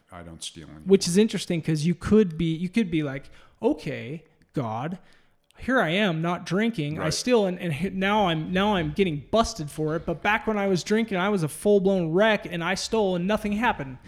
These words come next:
Speaker 1: No,
Speaker 2: Like, that
Speaker 1: mi-,
Speaker 2: could have been a
Speaker 1: mine
Speaker 2: bitter
Speaker 1: was,
Speaker 2: moment for you.
Speaker 1: mine was, "This is more than just not drinking, Mark. It's actually not really about not drinking. It's about changing the, the things about you that don't work."
Speaker 2: So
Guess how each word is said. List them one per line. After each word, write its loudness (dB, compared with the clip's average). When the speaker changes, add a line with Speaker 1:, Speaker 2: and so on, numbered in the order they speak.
Speaker 1:
No, -2
Speaker 2:
Like, 0
that 4
Speaker 1:
mi-, -8
Speaker 2:
could 6
have 6
been 6
a 6
Speaker 1:
mine 2
Speaker 2:
bitter 8
Speaker 1:
was, 6
Speaker 2:
moment 4
for -6
you. -6
Speaker 1:
mine -2
was, -8
"This -4
is -8
more -10
than -12
just -16
not -14
drinking, -18
Mark. -16
It's -12
actually -8
not -8
really -8
about -14
not -18
drinking. -14
It's -14
about -14
changing -8
the, -20
the -14
things -8
about -10
you -12
that -14
don't -16
work." -20
Speaker 2:
So 0